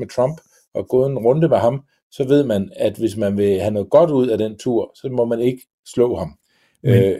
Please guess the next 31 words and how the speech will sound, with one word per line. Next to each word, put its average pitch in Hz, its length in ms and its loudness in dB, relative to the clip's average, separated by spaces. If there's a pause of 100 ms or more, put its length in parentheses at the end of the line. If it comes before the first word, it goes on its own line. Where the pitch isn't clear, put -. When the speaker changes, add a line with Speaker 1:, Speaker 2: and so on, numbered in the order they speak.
(160)
Speaker 1:
han 113 180 -2
er 120 80 4
så 120 120 4
også 104 260 4
svær 165 180 2
at 98 60 -2
slå, 110 160 0
for 101 260 -6
han 101 40 -4
er 107 100 2
en 117 100 -2
dygtig 98 240 -6
golfspiller. 87 440 -2
Speaker 2:
Han 123 80 -4
er 120 40 2
dog 143 280 2
ikke 151 120 -2
lige 170 100 -2
så 185 80 0
dygtig, 143 420 -2
vil 117 100 0
jeg 95 160 -4
lige 113 140 -6
skynde 113 260 -2
mig 127 100 0
at 107 60 -2
skyde 104 300 -2
ind, 127 100 -6
som 101 240 -4
Kim 113 280 -2
Jong-un, 98 460 2